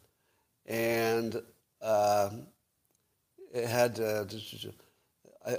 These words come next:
I think it's, like, second only to Louisiana in number of cases.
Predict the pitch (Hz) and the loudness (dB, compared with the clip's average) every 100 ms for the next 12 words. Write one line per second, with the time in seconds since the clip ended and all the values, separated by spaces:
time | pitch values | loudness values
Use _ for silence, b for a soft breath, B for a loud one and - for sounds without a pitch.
0 | - 117 135 127 117 117 104 - 127 127 | -4 -2 -2 0 0 0 0 0 0 0
1 | 117 120 117 117 104 113 117 110 120 104 | 0 0 0 -2 -6 -4 -2 -2 -2 -2
2 | 104 113 104 82 98 98 98 92 92 151 | -2 -2 -4 -6 -6 -6 -6 -6 -4 -2
3 | 135 - 131 123 120 113 - | 0 0 0 0 0 -2 -6